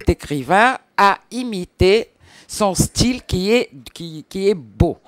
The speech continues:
C'est ça le premier défi qu'il leur déposait. Et en même temps, il, euh, mettait en garde tous les croyants de, des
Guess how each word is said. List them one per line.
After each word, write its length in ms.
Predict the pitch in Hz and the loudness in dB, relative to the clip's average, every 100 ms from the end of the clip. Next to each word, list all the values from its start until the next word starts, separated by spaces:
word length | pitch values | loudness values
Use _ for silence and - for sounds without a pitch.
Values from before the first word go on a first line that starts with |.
| _ - - - - - | _ -20 -20 -20 -20 -4
C'est 160 | - | -4
ça 300 | 180 - 262 | -2 2 2
le 240 | 254 175 170 | 2 0 -4
premier 440 | - 165 170 185 | -8 -8 -6 -6
défi 460 | 156 139 - 196 226 | -8 -10 -12 -16 -16
qu'il 300 | - 180 170 | -14 -8 -2
leur 280 | 185 185 - 139 | 0 -2 -8 -14
déposait. 640 | 135 165 - 139 127 92 - - | -12 -14 -12 -14 -14 -16 -16 -6
Et 140 | 226 | 2
en 120 | 262 | 2
même 300 | 202 165 131 | 2 0 -2
temps, 440 | 123 - 147 180 - _ _ - - - _ | -4 -2 0 0 -2 _ _ -20 -20 -20 _
il, 400 | 233 269 277 262 - | -2 0 0 -2 0
euh, 220 | 180 180 | 2 2
mettait 640 | 180 165 214 277 - 214 | -2 -2 2 2 4 2
en 200 | - 147 | 2 -2
garde 640 | 151 165 160 214 240 165 135 - - _ _ _ - | 0 4 6 6 2 -6 -8 -10 -18 _ _ _ -4
tous 140 | 247 | -2
les 180 | 254 180 | 0 -2
croyants 640 | - 170 170 151 160 202 - _ _ - | -4 2 4 4 2 0 -4 _ _ -20
de, 480 | 147 180 226 254 - _ | -2 4 6 4 0 _
des 460 | - 147 269 277 | -6 -2 -2 -4